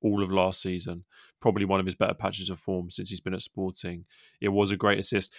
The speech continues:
He almost did exactly the same thing a few minutes later as well. He put in almost exactly the same ball.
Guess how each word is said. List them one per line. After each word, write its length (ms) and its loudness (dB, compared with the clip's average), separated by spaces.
He 120 4
almost 440 4
did 120 2
exactly 400 2
the 80 -2
same 240 2
thing 180 0
a 60 -2
few 180 -2
minutes 220 -2
later 240 4
as 100 -2
well. 240 4
He 100 -6
put 180 -2
in 120 0
almost 460 0
exactly 480 -2
the 120 -6
same 280 -4
ball. 360 -2